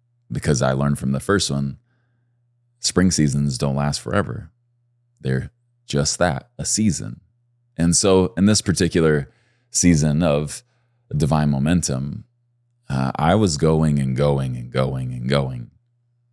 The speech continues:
Now, I'm fully aware that what I advised you to do during a spring season was run, run, run, run, run. But I'm not just saying run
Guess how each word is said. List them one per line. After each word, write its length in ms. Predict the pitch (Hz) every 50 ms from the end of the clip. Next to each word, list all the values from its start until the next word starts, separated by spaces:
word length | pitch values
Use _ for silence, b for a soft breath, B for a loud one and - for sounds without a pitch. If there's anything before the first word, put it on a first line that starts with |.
| _ - -
Now, 200 | - 65 71 73
I'm 140 | 80 85 92
fully 260 | - - 101 107 113
aware 460 | 113 110 92 80 73 78 85 92 - - - _ _ _ -
that 240 | 65 67 - - -
what 240 | 62 71 80 78
I 200 | 80 78 80 80
advised 500 | 82 82 78 76 80 82 85 85 80 -
you 100 | 85 78
to 80 | 76 76
do 340 | 69 90 101 85 71 76 80
during 300 | 71 - 80 78 73 76
a 40 | 76
spring 300 | - - 76 71 71 71
season 480 | - 92 98 87 71 71 71 71 69
was 200 | 67 67 64 62
run, 480 | 64 69 69 67 65 65 65 76 85 87
run, 500 | - 65 67 64 64 60 60 60 65 - - _ -
run, 420 | 65 64 60 58 58 58 62 _ _ _ _ -
run, 320 | 67 64 57 52 55 58 - _ _ _ _ -
run. 280 | 95 90 64 60 - _ _ _ _ _ _ _ _ _ _ _ _ _ _ _ _ _ _ _ _ _ _ _ _ _ _ _ _ _ _ _ _ _ _ _ _ _ _ _ _ _
But 120 | - 82 82
I'm 180 | 80 82 80
not 240 | 80 80 82 92 95
just 240 | - - - - -
saying 360 | 90 80 73 69 69 67 65 65
run 680 | 67 65 64 69 76 76 67 123 123 65 69 69 73